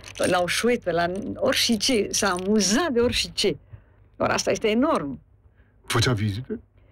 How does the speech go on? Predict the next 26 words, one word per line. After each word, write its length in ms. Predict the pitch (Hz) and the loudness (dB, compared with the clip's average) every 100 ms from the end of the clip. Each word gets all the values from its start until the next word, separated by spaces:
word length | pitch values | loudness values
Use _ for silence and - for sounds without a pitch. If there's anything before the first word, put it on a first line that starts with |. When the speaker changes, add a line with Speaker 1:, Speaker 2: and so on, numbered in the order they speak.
| _ _ _ _ _ _ _ - - - - | _ _ _ _ _ _ _ -20 -16 -16 -14
Speaker 1:
Vizite 640 | - 208 320 392 349 339 330 | 0 2 4 4 2 2 2
nu, 100 | 330 | 2
dar 140 | 247 | 2
ceea 160 | 233 262 | 2 0
ce 100 | 269 | 0
se 120 | 240 | 0
întâmpla, 440 | 214 202 214 196 262 | 0 2 0 2 2
întotdeauna 420 | 214 208 254 247 | 2 2 2 4
nu 100 | 240 | 4
eram 180 | 247 233 | 4 2
niciodată 340 | 240 233 202 | 2 2 0
singur 340 | 180 220 185 | 0 2 2
la 120 | 180 180 | 2 2
masă, 220 | 233 233 | 2 0
eram 100 | 208 | 2
cel 120 | 233 | 0
puțin 240 | 226 208 190 | 0 0 2
zece. 400 | 170 - 120 - - _ - - _ | 2 0 -4 -8 -20 _ -18 -18 _
Eram 140 | 190 185 | -2 0
Speaker 2:
Și 60 | 240 | 0
Speaker 1:
întotdeauna 260 | 233 214 | 2 2
Speaker 2:
făcea 160 | 120 127 | 2 2
plăcere? 440 | 117 113 92 82 95 | 0 0 -2 -4 -10
Speaker 1:
Da. 260 | - 247 - _ _ _ _ _ _ - - - - _ | -4 -4 -4 _ _ _ _ _ _ -20 -20 -20 -20 _
Elevi, 800 | - 240 220 220 214 196 170 180 185 196 | 0 2 2 2 2 2 0 2 4 4
indiferent, 520 | 214 226 240 220 196 | 4 4 2 2 0